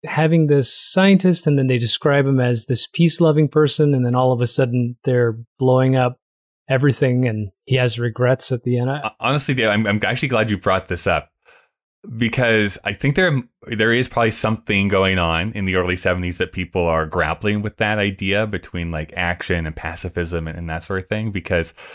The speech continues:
Speaker 2: that is essentially the whole subplot of Billy Jack that we watched already
Speaker 1: Right.
Speaker 2: too.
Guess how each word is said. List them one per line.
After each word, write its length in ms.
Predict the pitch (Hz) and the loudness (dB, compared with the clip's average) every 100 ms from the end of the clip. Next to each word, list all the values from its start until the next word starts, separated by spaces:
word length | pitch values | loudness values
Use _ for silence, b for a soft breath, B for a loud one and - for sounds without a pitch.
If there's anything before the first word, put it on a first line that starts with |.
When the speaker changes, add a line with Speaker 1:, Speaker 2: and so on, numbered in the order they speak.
| B B B | B B B
Speaker 2:
that 120 | 127 | 0
is 80 | 127 | 2
essentially 680 | 117 - 165 - 117 104 98 | 0 0 0 0 0 0 -2
the 160 | 101 92 | -4 -4
whole 260 | - 110 | 0 0
subplot 640 | 101 - 104 - 92 85 104 | 2 -2 -2 0 2 2 0
of 200 | 92 82 | -4 0
Billy 280 | 107 110 80 | -2 0 -4
Jack 400 | 82 76 71 - | -4 -6 -6 -4
that 120 | 87 | -2
we 80 | 82 | -2
watched 380 | 82 80 80 85 | 0 -2 0 -2
already 300 | 78 127 120 | 0 2 0
Speaker 1:
Right. 60 | |
Speaker 2:
too. 240 | - 104 | -2 -4